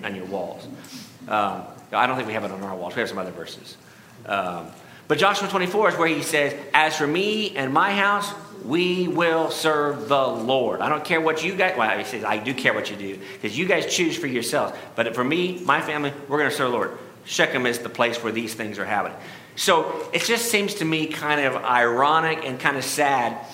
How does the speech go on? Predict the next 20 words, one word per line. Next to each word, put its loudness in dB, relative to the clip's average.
that 4
these -2
ugly 4
events 0
are 2
transpiring 2
at 2
a 0
place 0
where 0
you -4
should 2
have 0
gone 2
back 2
and 2
been 2
reminded 2
of 0
God's 4